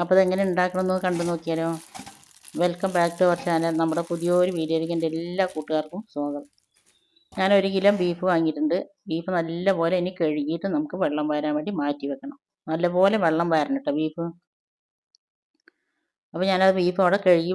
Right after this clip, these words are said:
വെള്ളം വാരാൻ വേണ്ടി മാറ്റി വെച്ചിട്ടുണ്ട്. കഴുകണമെന്ന് ഇപ്പോൾ ഞാൻ വീഡിയോയിലൊന്നും എടുത്തില്ല. പിന്നെ ഒരു തുണ്ട്, വലിയൊരു തുണ്ട് ഇഞ്ചിയും രണ്ട് കൂട് വെളുത്തുള്ളി എടുത്ത് നല്ലപോലെ തോലൊക്കെ കളഞ്ഞ് കഴുകി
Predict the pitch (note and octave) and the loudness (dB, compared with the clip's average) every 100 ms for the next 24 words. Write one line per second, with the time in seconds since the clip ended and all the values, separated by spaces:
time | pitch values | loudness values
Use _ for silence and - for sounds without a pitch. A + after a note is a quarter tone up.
0 | F3+ D#3+ E3 D#3+ E3 F3 F#3+ D3 D3 D3 | 2 2 2 2 2 0 -2 -2 -2 -4
1 | D3 C#3+ E3 E3 D#3 D#3+ E3+ F3 F3 F3 | -4 -4 0 0 2 0 -2 -2 -2 0
2 | E3 D#3 D#3 D#3 D3+ C#3+ - - - F3+ | -2 0 0 0 0 -2 -8 -8 -4 2
3 | G3 F#3 G3+ F3+ F#3+ F#3 F#3+ G3 G3 F#3 | 4 4 2 2 4 4 4 0 -2 -2
4 | F3 D#3 D3+ G#3 F#3 D#3+ E3+ F3 F3+ F3+ | -2 -2 -2 -4 -4 -2 -2 -2 0 0
5 | D3+ D3 D#3+ F3 D#3+ G3 F3 D3 D3+ E3 | 0 -2 -4 -2 -2 -2 -2 -2 -2 -2
6 | F#3 D#3 D#3 D#3 D#3 D#3+ D#3 D3 D#3 - | -2 -2 0 -2 -4 -6 -4 -4 -4 -2
7 | D#3 C#3+ C#3+ D3+ | -2 0 -2 -4